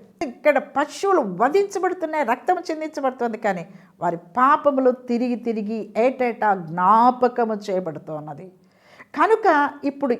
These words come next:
ఏమి చేయాలని తండ్రి అయిన దేవుడు ఆలోచన చేసి తన ప్రియకుమారుడైనటువంటి యేసుక్రీస్తును లోకానికి పంపించాడు. పాత నిబంధనలో కూడా రక్తము ద్వారా నిబంధన చేయబడింది,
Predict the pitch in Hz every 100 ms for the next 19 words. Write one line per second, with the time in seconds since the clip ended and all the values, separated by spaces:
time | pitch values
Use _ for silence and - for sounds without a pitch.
0 | - 247 320 370 - 302 269 254 247 247
1 | 233 196 262 254 214 196 170 180 208 208
2 | 165 175 160 175 180 185 - 151 - 403
3 | 392 - - _ _ 320 370 - 320 403
4 | 403 381 370 427 403 339 285 262 240 190
5 | 269 - 330 - 226 208 - 185 254 190
6 | 196 202 196 165 269 233 180 170 151 -
7 | 143 - - - 262 370 415 403 415 415
8 | 415 415 415 403 381 359 311 226 - 370
9 | 403 381 392 370 302 254 269 247 220 220
10 | 175 156 156 156 170 165 220 415